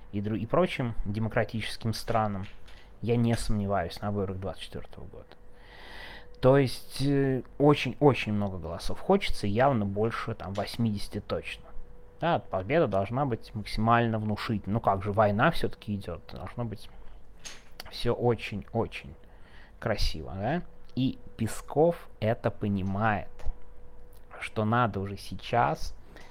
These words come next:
апеллировать к подавляющему большинству. Я думаю, девяносто процентов. Это условно больше восьмидесяти пяти процентов крымских.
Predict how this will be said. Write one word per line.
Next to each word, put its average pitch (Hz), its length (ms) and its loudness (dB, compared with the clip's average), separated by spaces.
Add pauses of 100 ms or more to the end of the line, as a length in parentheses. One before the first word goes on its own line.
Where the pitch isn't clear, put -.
(140)
апеллировать 113 840 0
к - 100 -12
подавляющему 110 920 2
большинству. - 800 -10 (1120)
Я 117 260 6
думаю, 160 320 4
девяносто 107 420 -2
процентов. - 600 -8 (520)
Это 135 360 6
условно 143 680 6
больше 131 640 2 (420)
восьмидесяти 127 720 2
пяти 123 320 -2
процентов 123 760 2 (800)
крымских. 117 800 4